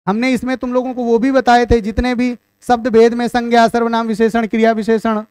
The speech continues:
है ना, अव्यय, उपसर्ग, निपात, ये सब आपके शब्द भेद में आ जाते हैं। शब्द भेद के अलावा फिर हमारा लास्ट टॉपिक आता है वर्ण भेद। हम लोग चल स्टार्टिंग से ही रहे हैं बेटा, किससे चल रहे हैं? स्टार्टिंग से ही, मतलब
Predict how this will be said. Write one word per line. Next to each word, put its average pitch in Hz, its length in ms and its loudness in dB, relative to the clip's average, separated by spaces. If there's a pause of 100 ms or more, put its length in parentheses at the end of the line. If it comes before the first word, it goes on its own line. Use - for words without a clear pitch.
है 226 60 2
ना, 285 160 2 (240)
अव्यय, 220 380 4
उपसर्ग, 214 360 0
निपात, 214 380 2 (360)
ये 311 240 2
सब 277 280 2
आपके 233 360 2
शब्द 185 260 -4
भेद 147 260 -2
में 139 120 -6
आ 135 120 -4
जाते 135 300 -8
हैं। 139 80 -6
शब्द 220 280 -2
भेद 240 240 2
के 247 80 -2
अलावा 226 380 4 (680)
फिर 359 140 6
हमारा 240 360 4
लास्ट 220 520 2 (100)
टॉपिक 214 340 0
आता 190 280 2
है 240 100 4
वर्ण 175 260 0
भेद। 139 220 -2
हम 185 120 0
लोग 254 160 2
चल 285 240 4
स्टार्टिंग 254 440 0
से 285 100 0
ही 285 100 2
रहे 247 160 0
हैं 208 100 0
बेटा, 147 220 -2 (920)
किससे 285 240 0
चल 294 220 2
रहे 302 100 4
हैं? 294 80 2
स्टार्टिंग 233 460 0
से 277 120 2
ही, 277 80 0
मतलब 269 360 0